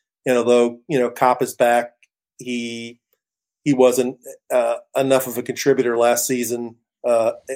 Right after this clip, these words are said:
as you mentioned, uh, to pencil him in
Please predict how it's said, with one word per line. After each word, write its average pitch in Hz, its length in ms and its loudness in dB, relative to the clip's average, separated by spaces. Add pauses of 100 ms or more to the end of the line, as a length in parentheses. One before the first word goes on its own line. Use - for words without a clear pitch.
as 123 260 0
you 135 80 0
mentioned, 123 460 -2 (380)
uh, 120 220 -4
to - 80 -16
pencil 139 400 0
him 127 100 0
in 131 260 0